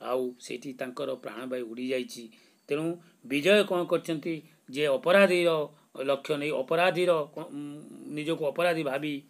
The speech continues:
ଚାହିଁଛନ୍ତି ସେଇ, ଆ, ପ୍ରଭାତର ସୂର୍ଯ୍ୟଦୀପ୍ତ ଆକାଶ ଆଡ଼େ। ଭାଦ୍ରବ ମାସ ଆକାଶରେ ଯେପରି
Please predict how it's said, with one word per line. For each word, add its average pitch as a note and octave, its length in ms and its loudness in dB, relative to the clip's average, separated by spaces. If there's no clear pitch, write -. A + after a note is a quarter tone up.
ଚାହିଁଛନ୍ତି D#3 560 -6
ସେଇ, C#3 360 -6
ଆ, B2+ 140 0
ପ୍ରଭାତର C3+ 560 -2
ସୂର୍ଯ୍ୟଦୀପ୍ତ D3 600 -6
ଆକାଶ C#3 360 -4
ଆଡ଼େ। C#3 280 -2
ଭାଦ୍ରବ D3 340 4
ମାସ D#3+ 300 -2
ଆକାଶରେ D3 460 -2
ଯେପରି C#3+ 520 -2